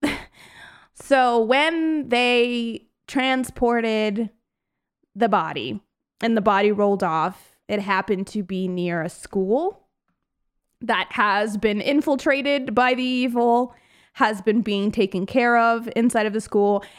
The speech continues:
and as a result has possessed and taken over all of the little kids that go to that school. So they are all essentially just taking care of Uriel and waiting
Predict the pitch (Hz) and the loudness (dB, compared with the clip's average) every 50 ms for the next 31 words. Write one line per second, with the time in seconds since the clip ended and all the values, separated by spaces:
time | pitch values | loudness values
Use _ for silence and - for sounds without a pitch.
0 | - - - 220 208 - - 220 233 247 226 247 240 247 226 214 208 214 208 - | -8 -4 -2 -2 -2 0 0 0 0 0 0 -2 -2 -2 0 0 0 0 -2 -4
1 | - 226 208 196 202 202 190 - - 226 233 196 180 190 190 170 185 214 - - | -2 -2 0 0 0 -2 -6 -6 -4 -4 -4 -2 -2 0 0 0 0 0 -4 -6
2 | - - 214 208 - 226 208 208 214 208 196 196 190 190 196 190 190 - - - | -4 -2 -2 0 0 -2 -2 0 -2 -2 0 0 0 0 0 -2 -2 -2 -4 -2
3 | - 202 196 196 196 202 196 180 190 185 185 180 180 170 170 165 - - - - | 0 0 2 2 2 0 0 0 -2 0 0 0 0 0 -2 -4 -6 -6 -6 -6
4 | - - 208 - - - - - 208 202 - - 202 190 175 175 - - - - | -4 -6 -8 -12 -18 -20 -10 -6 -4 -4 -2 -2 -4 -4 -4 -4 -4 -6 -8 -10
5 | - - 101 - 214 220 - - - _ _ _ _ - 247 240 196 240 262 370 | -12 -10 -6 -6 -6 -6 -8 -12 -20 _ _ _ _ -2 -2 0 2 2 2 2
6 | 440 440 349 302 277 269 277 269 269 262 233 - 240 - - 240 247 285 - - | 4 4 4 4 4 2 2 2 2 0 -2 -2 -4 -4 -2 -2 -2 0 0 -2
7 | 262 254 240 247 240 208 196 208 202 - - - - - - 233 220 - 240 220 | -2 -2 -2 -2 -2 -2 -2 -2 -2 -4 -8 -18 -6 -2 -2 -2 0 -2 -2 -2
8 | 208 196 - - - 190 190 214 220 196 180 175 180 185 196 - _ _ _ _ | -2 -4 -6 -6 -4 -2 0 2 2 2 2 0 0 -2 -6 -10 _ _ _ _
9 | _ _ _ _ - 214 214 208 190 185 180 175 175 190 180 - - _ _ _ | _ _ _ _ 0 2 2 2 2 2 0 -2 -4 -6 -10 -14 -20 _ _ _
10 | _ _ _ _ _ - 196 196 208 226 254 269 233 208 196 196 302 320 - - | _ _ _ _ _ -8 -4 0 2 2 2 4 4 4 4 4 2 2 2 0
11 | 226 226 214 214 208 226 226 226 233 247 233 214 202 180 160 151 196 220 208 | 0 0 0 2 2 2 2 2 0 -2 -2 -2 -2 -2 -4 -4 -6 -8 -8